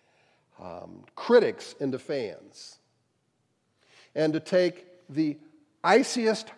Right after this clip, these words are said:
hearts and warm them. You know, we have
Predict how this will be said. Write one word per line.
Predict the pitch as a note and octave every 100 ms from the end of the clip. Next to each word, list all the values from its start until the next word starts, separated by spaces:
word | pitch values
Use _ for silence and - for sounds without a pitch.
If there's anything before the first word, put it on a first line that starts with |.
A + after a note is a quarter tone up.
| -
hearts | - A3 E3 - - - - - - - _ _ _ _ _ _ _ _ _ _ _ _ _ _ - - -
and | A2 G#2+
warm | A#2+ B2+ A2
them. | E2+ D2+ - _ _ _ _ _ _ _ _ _ _ _ _ _ _ _ _ _ -
You | D3+
know, | C#3
we | D#3
have | D3